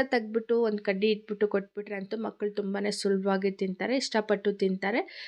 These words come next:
ಅವ್ರಿಗೆ ಬೀಜ ಸಿಕ್ಕಿದ್ರೆ ಅಂತೂ ಇರಿಟೇಷನ್ ಆಗತ್ತೆ, ಅವ್ರು ತಿನ್ನೋದಕ್ಕೆ ಇಷ್ಟಪಡಲ್ಲ ಚಿಕ್ಕ ಮಕ್ಕಳು. ಅಥವಾ ಯಾರಾದ್ರೂ ಗೆಸ್ಟ್ ಬಂದಾಗೂ ಅಷ್ಟೇ ನೋಡಿ ಈ ಥರ ನೀವು ಎರಡೂ ಕಡೆನೂ ಬೀಜ ನೀಟಾಗಿ ತೆಗೆದ್ಕೊಂಡ್ಬಿಡ್ಬೋದು. ತೆಗ್ದಿದ್ದಾದ್ಮೇಲೆ ಇದನ್ನ ಚಿಕ್ಕ ಚಿಕ್ಕದಾಗಿ ಕಟ್ ಮಾಡ್ಕೊಬೋದು.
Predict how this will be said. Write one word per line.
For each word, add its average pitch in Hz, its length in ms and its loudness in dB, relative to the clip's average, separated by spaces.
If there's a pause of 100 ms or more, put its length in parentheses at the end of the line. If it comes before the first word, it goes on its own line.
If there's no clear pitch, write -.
ಅವ್ರಿಗೆ 262 360 2
ಬೀಜ 233 300 6
ಸಿಕ್ಕಿದ್ರೆ 247 460 2
ಅಂತೂ 226 200 2
ಇರಿಟೇಷನ್ 208 540 4
ಆಗತ್ತೆ, 196 340 2
ಅವ್ರು 196 120 -2
ತಿನ್ನೋದಕ್ಕೆ 196 520 -4
ಇಷ್ಟಪಡಲ್ಲ 185 560 -2
ಚಿಕ್ಕ 180 280 -4
ಮಕ್ಕಳು. 185 260 -4
ಅಥವಾ 214 180 2
ಯಾರಾದ್ರೂ 196 400 4
ಗೆಸ್ಟ್ 202 340 2
ಬಂದಾಗೂ 240 400 6
ಅಷ್ಟೇ 220 320 2 (460)
ನೋಡಿ 277 200 -2
ಈ 294 120 4
ಥರ 294 240 2
ನೀವು 285 180 4
ಎರಡೂ 240 260 6
ಕಡೆನೂ 247 400 2
ಬೀಜ 214 300 4 (120)
ನೀಟಾಗಿ 208 560 2
ತೆಗೆದ್ಕೊಂಡ್ಬಿಡ್ಬೋದು. 190 920 -2 (420)
ತೆಗ್ದಿದ್ದಾದ್ಮೇಲೆ 240 1000 2
ಇದನ್ನ 208 340 2 (240)
ಚಿಕ್ಕ 208 200 -4
ಚಿಕ್ಕದಾಗಿ 202 460 0
ಕಟ್ 180 280 -4
ಮಾಡ್ಕೊಬೋದು. 185 540 -4